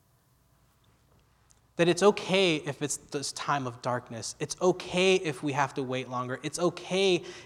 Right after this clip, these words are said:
if we don't get the answers right away. Because the Bible tells us that those who believe live by what?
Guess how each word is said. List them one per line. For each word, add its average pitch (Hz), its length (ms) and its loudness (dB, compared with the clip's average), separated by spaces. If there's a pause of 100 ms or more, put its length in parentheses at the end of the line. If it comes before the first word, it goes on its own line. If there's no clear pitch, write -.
if 143 160 -4
we 160 80 4
don't 156 180 2
get 156 160 -2
the 143 160 -4
answers 139 460 -4
right 123 160 0
away. 120 400 -4 (420)
Because 156 220 0
the 151 80 2
Bible 175 360 8
tells 175 340 4
us 180 160 0
that 139 180 -4
those 175 320 4
who 180 80 -2
believe 156 520 0
live 147 300 0
by 139 160 2
what? 127 400 -2